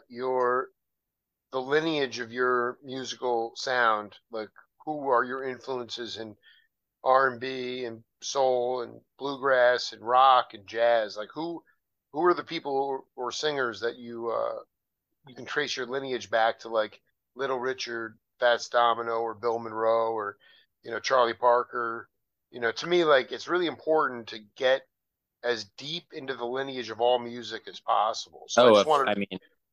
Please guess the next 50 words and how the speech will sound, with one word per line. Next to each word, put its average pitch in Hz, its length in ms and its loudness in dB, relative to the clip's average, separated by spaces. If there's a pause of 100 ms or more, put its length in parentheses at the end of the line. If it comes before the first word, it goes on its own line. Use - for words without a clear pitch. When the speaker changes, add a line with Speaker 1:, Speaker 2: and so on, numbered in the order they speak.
(140)
Speaker 1:
I 143 100 4
Speaker 2:
Of - 20 0
Speaker 1:
know 185 100 4
you 170 120 8
Speaker 2:
course, - 60 6
Speaker 1:
know, 160 100 6
Speaker 2:
I 165 160 6
Speaker 1:
I, - 0 -
so, 151 220 -2
so 165 160 -2
just 160 220 -8
trace, 180 360 2
trace 175 360 -2
your 143 200 0
lineage. 131 640 -6 (540)
Speaker 2:
I 120 100 2
think 220 280 0
for 143 200 2
me, 104 580 0 (260)
it's 104 160 -2
a 110 60 2
lot 101 300 6
of 98 120 0
it 95 120 -2
has 95 240 -6
to 101 80 -6
do 101 60 0
with 95 120 -4
what 98 80 -8
my 95 100 -4
parents 95 360 -8
played 101 300 4
for - 140 -4
me 101 120 0
growing 98 380 2
up, 101 200 -2
you 104 120 -12
know, 92 400 -12 (100)
is, 95 280 -2
like, 90 300 0 (960)
my 92 100 4
mom, 98 560 4 (280)
it 92 60 -4
was 92 160 -6
lots 90 280 -4
of, 95 60 0
you 92 80 0
know, 92 100 0
Joni 98 320 2
Mitchell, 95 760 0